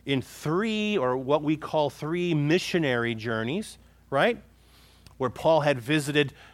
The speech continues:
numerous cities, uh, and after sharing the gospel, uh, uh, many, many churches had begun. I'm not gonna go through all of them, but I refer you back to the book of Acts. You'll see all of those. Uh, Acts is a book of history,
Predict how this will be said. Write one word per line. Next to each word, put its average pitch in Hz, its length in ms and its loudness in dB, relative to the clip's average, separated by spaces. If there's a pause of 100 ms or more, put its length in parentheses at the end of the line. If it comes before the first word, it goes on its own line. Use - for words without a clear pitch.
numerous 151 960 2 (220)
cities, 180 720 -2 (400)
uh, 135 220 0
and 139 100 0
after 156 380 0
sharing 160 500 0
the 131 120 -2
gospel, 170 680 -2 (240)
uh, - 40 -6
uh, 120 400 -2
many, 156 460 2
many 151 420 4
churches 180 720 -6
had 160 220 -2
begun. 139 480 0 (240)
I'm 156 120 -2
not 156 120 2
gonna 143 160 0
go 143 200 2
through 170 200 0
all 160 160 6
of 147 80 -2
them, 165 160 4
but 151 120 2
I 131 80 2
refer 127 320 -2
you 123 160 -6
back 113 480 -4
to 131 180 -4
the 131 100 -4
book 139 200 -2
of 113 120 -2
Acts. 147 400 -2
You'll 117 100 -8
see 127 240 -6 (100)
all 135 440 2
of 156 140 0
those. 165 340 0 (340)
Uh, - 240 -8
Acts 127 360 -2
is 120 100 -8
a 113 80 -4
book 120 260 -8
of 104 100 -10
history, 170 640 -6